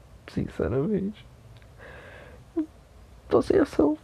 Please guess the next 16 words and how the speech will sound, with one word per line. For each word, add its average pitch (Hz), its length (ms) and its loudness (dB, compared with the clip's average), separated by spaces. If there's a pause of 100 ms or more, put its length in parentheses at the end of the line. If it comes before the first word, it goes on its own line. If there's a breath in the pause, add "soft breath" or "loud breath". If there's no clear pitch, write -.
(920)
Eu 330 100 4
não 214 160 0
sei - 180 2
o 196 60 0
que - 100 -8
eu 175 80 2
vou 226 80 -4
fazer. - 500 -2 (460)
Eu 381 140 8
não 294 240 4
sei 311 520 2 (160)
como 302 240 4
vai 247 100 4
estar - 140 2
minha 196 200 6
vida 214 300 6